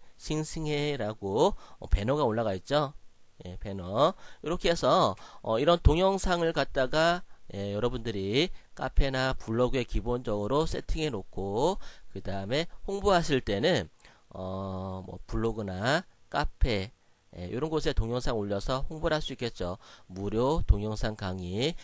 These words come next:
이렇게 올려두면요, 사람들이 굉장히 많이, 예, 오게 돼요. 그리고, 어, 이런 동영상을 유튜브,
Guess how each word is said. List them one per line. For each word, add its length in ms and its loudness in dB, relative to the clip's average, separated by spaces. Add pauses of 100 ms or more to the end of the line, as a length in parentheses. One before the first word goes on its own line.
(140)
이렇게 320 2
올려두면요, 600 -2 (200)
사람들이 400 -6
굉장히 420 -2
많이, 680 -2 (320)
예, 80 -8
오게 300 -2
돼요. 540 -4 (100)
그리고, 640 -2 (260)
어, 160 -2
이런 180 2
동영상을 680 2 (180)
유튜브, 600 2